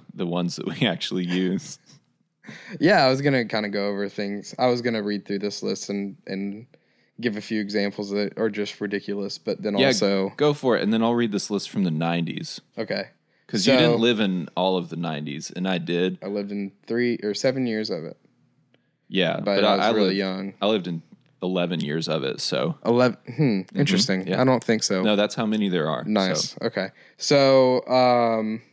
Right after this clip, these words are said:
Speaker 2: let's go with bread. This
Speaker 1: Can,
Speaker 2: is
Speaker 1: can I guess? Ooh, can
Speaker 2: Yeah.
Speaker 1: we do guessing game?
Speaker 2: Yeah, yeah, yeah. What
Speaker 1: Okay,
Speaker 2: do you think
Speaker 1: okay.
Speaker 2: bread is?
Speaker 1: Uh, bread is Skrilla.
Speaker 2: Skrilla. What is Skrilla?
Speaker 1: Skrilla is money,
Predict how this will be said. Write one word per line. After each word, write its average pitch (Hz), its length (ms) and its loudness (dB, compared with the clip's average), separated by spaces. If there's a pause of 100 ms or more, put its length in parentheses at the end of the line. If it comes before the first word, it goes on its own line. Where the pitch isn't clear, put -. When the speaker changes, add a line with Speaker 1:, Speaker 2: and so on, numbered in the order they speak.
(580)
Speaker 2:
let's 147 140 0
go 196 120 6
with 143 140 4
bread. 107 400 2 (1400)
This 135 200 0
Speaker 1:
Can, 143 80 6
Speaker 2:
is 120 120 2
Speaker 1:
can 120 140 2
I 135 80 2
guess? 101 480 0
Ooh, 147 80 4
can 127 140 0
Speaker 2:
Yeah. 175 120 6
Speaker 1:
we - 80 4
do - 40 2
guessing 123 320 0
game? 160 100 6
Speaker 2:
Yeah, 233 140 6
yeah, 202 140 6
yeah. 147 140 6
What 120 100 6
Speaker 1:
Okay, 165 80 6
Speaker 2:
do - 60 6
you - 60 4
think 185 120 4
Speaker 1:
okay. 135 40 -2
Speaker 2:
bread 113 260 2
is? - 380 -10
Speaker 1:
Uh, 101 220 2
bread 117 500 0
is 98 640 0 (440)
Skrilla. - 560 -2 (640)
Speaker 2:
Skrilla. - 480 -2
What 139 140 2
is 139 160 0
Skrilla? 160 600 -2
Speaker 1:
Skrilla 151 480 0
is 107 180 -2
money, 131 380 2